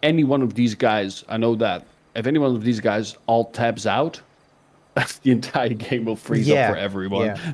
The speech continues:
Speaker 1: That's just, that's just great game design. <laughs>
Speaker 2: Yeah,
Speaker 1: That's just
Speaker 2: awful.
Speaker 1: outstanding. Uh, I fear for G T A six.
Speaker 2: I was hopeful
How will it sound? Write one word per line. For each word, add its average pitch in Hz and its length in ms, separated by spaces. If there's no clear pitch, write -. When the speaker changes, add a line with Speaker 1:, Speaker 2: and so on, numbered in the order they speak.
Speaker 1:
That's - 240
just, 107 240
that's 208 140
just - 280
great 113 420
game 104 220
design. 95 400
<laughs> - 180
Speaker 2:
Yeah, 123 120
Speaker 1:
That's - 120
just - 180
Speaker 2:
awful. 165 200
Speaker 1:
outstanding. 123 500
Uh, 107 440
I 117 140
fear 113 320
for 110 180
G 107 180
T 90 240
A 90 40
six. - 440
Speaker 2:
I 175 420
was 139 280
hopeful 127 720